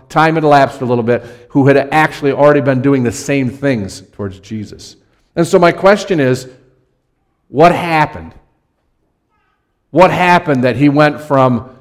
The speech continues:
making fun, ridiculing, anger at Jesus and taking it out on him verbally to all of a sudden rebuking the other one that does? What happened? I'll tell you what happened. That man, as he lay there dying, had a change of heart. His heart changed.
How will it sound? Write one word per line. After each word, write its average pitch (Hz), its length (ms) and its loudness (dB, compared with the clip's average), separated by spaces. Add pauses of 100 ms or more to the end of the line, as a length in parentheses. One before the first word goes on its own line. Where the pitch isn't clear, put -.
(420)
making 151 400 0
fun, 165 560 0
ridiculing, 156 720 0
anger 156 400 2
at 135 80 -2
Jesus 147 460 -2
and 120 160 -6
taking 143 320 -2
it 135 100 -2
out 143 200 2
on 143 100 2
him 131 100 -4
verbally 151 640 0 (580)
to - 120 -10
all 135 260 4
of 120 80 0
a 120 80 -2
sudden 131 400 0
rebuking 117 800 0 (220)
the 113 100 -2
other 117 200 2
one 110 200 -2
that 101 160 -4
does? 104 260 -2
What 107 160 -2
happened? 110 560 -2
I'll 104 120 -10
tell 143 200 -4
you 156 120 -2
what 104 160 -6
happened. 101 440 -8 (240)
That 127 300 -4
man, 120 600 -2
as 123 280 -2
he 131 80 -2
lay 127 240 2
there 123 220 -2
dying, 101 600 -4 (240)
had 107 220 -8
a 98 40 -10
change 95 360 -14
of 92 100 -14
heart. 90 380 -12 (420)
His 107 140 -12
heart - 260 -10
changed. 87 420 -20